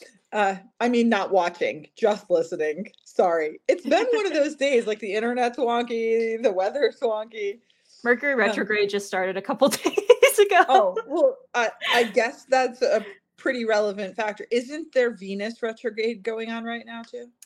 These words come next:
Speaker 2: Yeah, right now I believe we have Venus, uh, Mercury, Neptune, and Saturn. And I, I think Pluto's retrograde <laughs> too. We have, like, five planets in retrograde right now.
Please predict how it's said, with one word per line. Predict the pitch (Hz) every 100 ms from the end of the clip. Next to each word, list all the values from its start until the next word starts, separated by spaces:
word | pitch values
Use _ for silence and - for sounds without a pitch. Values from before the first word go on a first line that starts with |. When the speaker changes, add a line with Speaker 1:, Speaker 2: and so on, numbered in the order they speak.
| _
Speaker 2:
Yeah, | 226 220 208 196
right | 208 208
now | 214 214 214
I | 208
believe | 208 208 208 208
we | 196 208
have | 214 208 196 196 196 196
Venus, | 214 214 214 208 208 214 - - -
uh, | 208 190 185 180 170 - _
Mercury, | 208 202 202 202 196 190 185
Neptune, | 185 185 - 208 190 190 185
and | - 180 175 170 185 196
Saturn. | - - - - 165 175 190 202 202 214 220 _ _
And | 185
I, | 180 185 _ _ -
I | 208
think | 226 220
Pluto's | 196 190 175 165
retrograde | 170 - 180 233 214
<laughs> |
too. | - 214 -
We | 220
have, | 220
like, | 247 226
five | 190 196
planets | 196 180 185
in | 180
retrograde | 170 170 175 180 180
right | 190
now. | 196 190